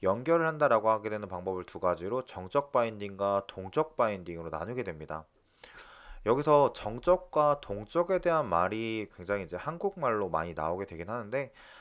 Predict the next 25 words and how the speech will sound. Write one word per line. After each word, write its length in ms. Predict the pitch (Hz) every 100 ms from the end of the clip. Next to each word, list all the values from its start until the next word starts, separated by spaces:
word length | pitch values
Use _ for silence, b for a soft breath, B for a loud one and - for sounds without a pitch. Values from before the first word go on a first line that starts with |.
| B
프로그래밍에서도 1000 | - 202 202 190 170 151 139 127 120 117
많이 460 | 104 82 90 90 87 - _
미리 280 | _ 95 98
접해보셨던 720 | - 104 - 170 175 170 151
분들은 300 | 139 123 110
아시겠지만 640 | 80 95 98 - 95 117 92 B B B _
정적을 640 | - 104 110 120 170 175
뜻하는 420 | 175 - 151 147 131
말이 340 | 110 110 127
스태틱이라는 1040 | - - 202 - 101 - _ - 92 95
말이고 520 | 98 87 82 - 120 -
동적이다 680 | - 98 104 156 156 143
라고 300 | 92 82 98
하는 160 | 107 104
말은 320 | 95 98 110 -
다이나믹이라고 1080 | - 98 117 123 117 95 - 95 95 101
하는 200 | 110 107
부분을 300 | 98 90 95
보시면 360 | 87 85 98 98
됩니다. 460 | 82 76 80 85 - B B B B B B -
용어의 420 | 117 160 160 156
뜻상 560 | 180 175 - 135 104 B B B B
정적이라고 720 | - 107 117 160 165 156 147
하는 140 | 143 135
스태틱은, 760 | - 185 180 - 113 127 98